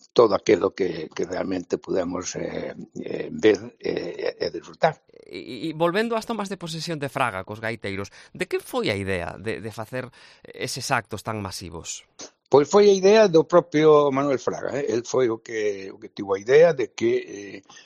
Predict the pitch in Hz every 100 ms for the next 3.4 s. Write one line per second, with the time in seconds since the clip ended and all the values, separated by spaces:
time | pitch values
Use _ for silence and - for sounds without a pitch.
0 | - 110 104 110 110 104 98 - 110 113
1 | 107 104 131 95 87 - 98 98 98 90
2 | 101 117 135 147 - - 95 104 104 98
3 | 113 139 101 -